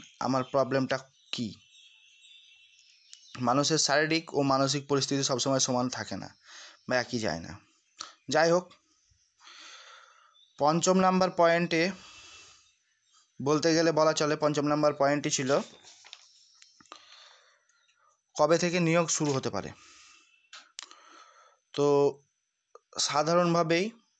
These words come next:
এখনও কিছু কিছু কেস কোর্টে রয়েছে, তা সত্ত্বেও আপনাদের বলছি যে আগস্টের চোদ্দ তারিখের পর আপনারা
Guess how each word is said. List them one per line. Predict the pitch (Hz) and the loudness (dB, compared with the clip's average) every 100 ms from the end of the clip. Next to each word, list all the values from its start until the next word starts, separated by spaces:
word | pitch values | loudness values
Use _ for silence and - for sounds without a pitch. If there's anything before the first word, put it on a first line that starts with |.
| _ _ _ - _ - | _ _ _ -20 _ -6
এখনও | 135 160 165 | -4 -2 -2
কিছু | 165 160 | -2 -4
কিছু | 160 160 | -2 -4
কেস | - 165 160 | -2 0 0
কোর্টে | - 165 160 | -2 0 2
রয়েছে, | 151 156 139 98 - - - _ _ _ _ _ _ _ - - - _ - | 4 2 0 -4 -10 -18 -20 _ _ _ _ _ _ _ -18 -18 -20 _ -2
তা | 135 147 | 0 2
সত্ত্বেও | 165 160 - - 180 190 202 - _ _ _ _ _ - _ - - - - - - | 0 -2 -4 -2 2 2 0 -8 _ _ _ _ _ -20 _ -20 -20 -20 -20 -10 -6
আপনাদের | 127 156 156 160 | -2 0 0 0
বলছি | 143 147 147 - 165 180 | 0 0 0 0 0 0
যে | 170 147 | 0 -2
আগস্টের | - 135 143 143 156 156 | 0 0 0 0 -2 0
চোদ্দ | 156 143 | -2 0
তারিখের | 147 143 139 147 - - | 2 2 2 -2 -6 0
পর | 143 147 185 - - - - _ _ _ - | 4 4 0 -12 -20 -20 -20 _ _ _ -8
আপনারা | 135 151 147 151 151 147 | -2 4 6 6 6 0